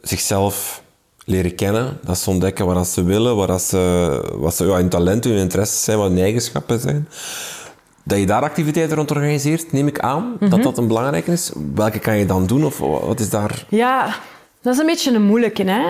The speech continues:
Speaker 2: Eh, jongeren rond zestien, zeventien jaar zitten vaak gewoon al een beetje in een moeilijke periode. Sommigen zijn al juist in de puberteit, maar sommigen zijn ook nog wel heel zoekende naar wie ben ik nu eigenlijk
Speaker 1: Mhm.
Speaker 2: als persoon.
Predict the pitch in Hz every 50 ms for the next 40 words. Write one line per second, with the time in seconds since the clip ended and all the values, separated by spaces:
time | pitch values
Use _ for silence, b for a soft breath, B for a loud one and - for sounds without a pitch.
0 | - - - 208 202 190 190 190 190 185 190 196 214 247 262 269 277 269 262 254
1 | 254 254 233 208 202 196 - 220 214 - 254 233 175 190 240 226 214 214 - 208
2 | 196 190 185 202 220 233 214 - B B B B B B B B - - 180 214
3 | - 226 180 143 185 185 226 240 - - - 208 214 247 262 262 254 233 254 254
4 | - - - 226 214 202 202 233 254 262 262 254 - - 220 185 180 196 208 226
5 | 254 269 294 294 - - - - - - - 170 165 - - - - - - 175
6 | 180 185 185 180 175 170 180 180 175 170 180 - - 202 175 - - - 202 185
7 | 180 143 - - 139 - - 220 - - 262 277 277 240 - 254 240 226 247 220
8 | - 208 180 165 180 226 247 240 170 - 196 247 247 311 247 214 196 185 185 180
9 | 185 B B B B B B B B 220 180 185 214 247 269 - 226 - - -
10 | 233 202 202 214 214 202 - - - - - - - - 220 226 220 175 -